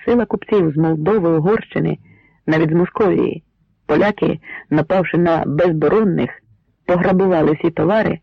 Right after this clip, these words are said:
забрали з силу волів і коней. За останніми відомостями, Каліновський з'єднався з братславським воєводою Лянскоронським, і за день-два вони мали бути під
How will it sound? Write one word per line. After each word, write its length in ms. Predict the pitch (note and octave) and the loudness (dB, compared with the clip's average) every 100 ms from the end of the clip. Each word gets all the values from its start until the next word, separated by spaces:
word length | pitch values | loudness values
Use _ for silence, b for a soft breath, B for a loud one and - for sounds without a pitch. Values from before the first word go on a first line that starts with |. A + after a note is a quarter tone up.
| _ _ B B B B | _ _ B B B B
забрали 440 | D3+ E3 G#3 A3 | 0 2 2 2
з 240 | G3+ - - | 0 -2 0
силу 280 | A3+ G3 E3+ | 2 4 4
волів 460 | F3 F3 F3+ A3 | 2 2 2 2
і 40 | G3+ | 0
коней. 640 | - F#3+ E3+ D#3+ - - _ - _ _ _ _ - | -2 -2 0 -2 -4 -8 _ -20 _ _ _ _ -4
За 180 | C#3+ | -2
останніми 540 | D#3+ - F#3 F3+ E3+ E3+ | -2 -2 -2 0 2 2
відомостями, 760 | E3+ G3 G#3 E3+ - C#3+ C#3+ B B B B B _ | 2 2 2 0 -4 -2 -2 B B B B B _
Каліновський 800 | - D#3 F#3+ G#3+ - F#3+ F#3+ - | -2 2 2 0 0 0 0 0
з'єднався 760 | - D3 E3+ E3 F3 G#3+ G3+ F3+ | -4 -2 0 0 0 0 0 -2
з 40 | |
братславським 760 | D#3 F3 E3 F#3+ F#3 - - D#3+ | 0 -2 -2 -2 -2 -2 -2 0
воєводою 680 | E3 E3 F#3 G3 G3 G3 E3+ B - | 2 2 2 2 2 2 0 B -4
Лянскоронським, 960 | D#3+ F3+ F#3 - G3 F3 D#3 - B2 C3+ | 0 0 -2 -2 0 2 0 -2 -2 2
і 140 | D3 D3+ | 0 0
за 80 | |
день-два 560 | C#3+ F3 E3+ D#3 - A#3 B B B B _ _ - | 0 0 0 0 0 0 B B B B _ _ -2
вони 240 | D#3+ D#3 | 0 2
мали 240 | B2+ D3 | 2 2
бути 420 | C3+ C#3+ G#3+ G#3+ G#3+ _ | 0 0 -2 -2 -6 _
під 260 | - D3+ | -4 -4